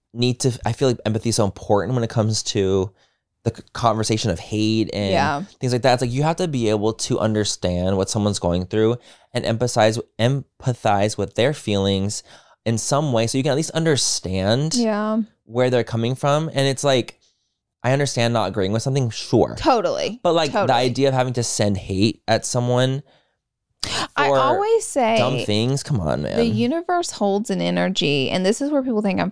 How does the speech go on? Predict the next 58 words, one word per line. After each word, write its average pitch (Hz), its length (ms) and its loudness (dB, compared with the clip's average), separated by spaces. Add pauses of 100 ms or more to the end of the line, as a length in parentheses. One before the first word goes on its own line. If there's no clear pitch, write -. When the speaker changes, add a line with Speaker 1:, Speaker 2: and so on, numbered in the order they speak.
Speaker 2:
fucking 185 360 0
crazy, 180 280 0
and 240 80 0
that's 339 160 -2
fine. 131 320 -2 (560)
But 214 140 -4
it 202 60 -4
does 254 200 4
hold 262 220 -2
an 208 120 0
energy, 170 540 0
and 135 100 0
it's - 140 -4
like, - 200 -2
whatever 196 280 0
you 226 220 -2
put 226 220 -6
out, 180 360 0
you 175 100 -8
get 185 240 -2
back. 151 300 0
You're 160 120 -4
putting 180 340 -2
good 170 180 -2
out, 208 260 0
you're - 100 -10
gonna 180 120 -4
get 175 100 -2
it 170 60 -12
back. 165 320 0
And 226 100 0
that's 254 220 2
why 370 160 0
even, 247 500 0
like, 208 160 0
with 202 140 -2
Manny, 175 380 0
people, 233 400 -2 (380)
we 247 180 2
make 370 180 -4
a 302 60 2
lot 165 380 0
of 180 100 0
jokes 151 320 -2
on 175 160 -2
TikTok. 190 520 0
Like, 185 140 -2
we, 160 220 -2
we 180 120 -2
talk 185 260 -2
shit, 156 480 0
and 170 60 -6
we're 160 100 -4
sitting 165 240 -4
around 165 100 2
talking 175 240 -2
shit. 165 520 0
Speaker 1:
Mm-hmm. 131 260 2